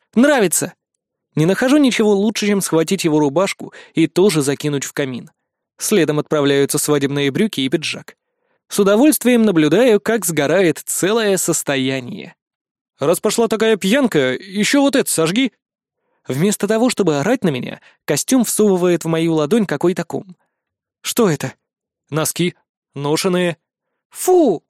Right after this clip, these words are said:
Взвизгиваю, кидая в него носками. "Ничего не фу, всего один раз надел". Хохочет до слёз. Молчу, злобно сверкая глазами. Если он продолжит надо мной издеваться, то следующим в камин полетит его дорогущий стул.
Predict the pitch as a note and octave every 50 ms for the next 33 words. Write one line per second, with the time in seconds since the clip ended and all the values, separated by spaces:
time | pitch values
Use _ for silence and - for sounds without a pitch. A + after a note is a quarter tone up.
0 | _ _ _ _ _ _ _ - D#3+ D3+ C3 B2 C3+ G3 A#3 G3+ E3 D#3+ B2+ C3
1 | C3 C3 C3 - D#3+ D3+ D3+ D3 C#3+ C3 C3+ C#3+ C#3 D3+ D#3 D3 D3 - - -
2 | C3+ A2+ A2 - - _ _ _ _ _ _ _ _ _ _ _ _ _ - C3+
3 | D3 D3 - B3+ D4 E4+ D#4+ E4 - - A#3 D3+ B2+ - - - A3 B3 D4+ D#4+
4 | D#4 C4+ D#4+ D#4 D4+ B3 E3+ - D3+ C#3 C3 - - - E3+ _ _ _ _ _
5 | _ _ _ _ _ _ - - - C#3+ C#3+ - - C4 C#4 - D3+ C#3+ C3+ C3
6 | C3 F#3+ G#3 - - - G#3 D3+ - - - - - _ _ _ _ _ _ _
7 | _ _ _ _ - C#3+ D3+ D3 D3 C#3+ - - G#3 G#3 D#3+ D3+ D3 C#3+ D3+ D3+
8 | C#3 - - D3 - - D3 C#3 C#3 C3+ C#3 D3 D3+ C3+ D3 C#3+ B2 - - -
9 | - _ _ _ _ _ _ _ _ _ _ _ - D#3+ G#3 C#4+ - C#4+ C#4+ C#4+
10 | C#4+ B3+ - C4+ B3 A3+ C#4 C#4+ B3 B3 A#3 - A#3 G#3 G#3 G#3 G#3+ A#3+ B3+ A#3
11 | F#3+ D3 D#3 D3+ D#3+ A3+ C#4 - - - D3+ - E3 D#3 - - G3 A#3+ C#4+ C#4+
12 | C#4+ C4+ - - A#3+ A3 - - F3+ E3+ F#3+ B3 A#3+ - F#3+ E3 D3+ - - G#3+
13 | - A#3 G#3+ G3+ F#3 E3+ D3 C#3 C3+ D#3+ G#3 - - - G#3+ G#3 - - - -
14 | - B3+ A#3+ F#3+ D3 B2 -